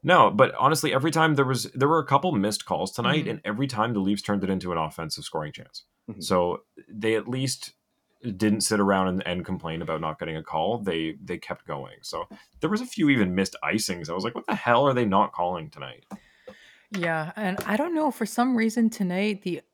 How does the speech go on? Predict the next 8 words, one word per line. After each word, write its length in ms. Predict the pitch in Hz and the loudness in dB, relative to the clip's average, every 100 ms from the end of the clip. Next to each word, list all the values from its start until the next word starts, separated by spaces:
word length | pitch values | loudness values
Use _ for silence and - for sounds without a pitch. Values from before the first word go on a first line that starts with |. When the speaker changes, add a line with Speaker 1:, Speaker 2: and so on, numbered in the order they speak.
| - | 0
Speaker 2:
what 180 | 185 185 | 2 2
it 160 | 156 | -2
took 460 | - - 185 214 - | -6 0 2 0 0
was 220 | 175 165 | 0 0
to 160 | - 165 | -2 -4
draw 280 | 165 156 156 | 0 0 0
blood, 680 | 151 156 151 165 202 190 | -2 2 4 4 2 0
because 420 | 180 165 170 156 | -4 -2 -2 -2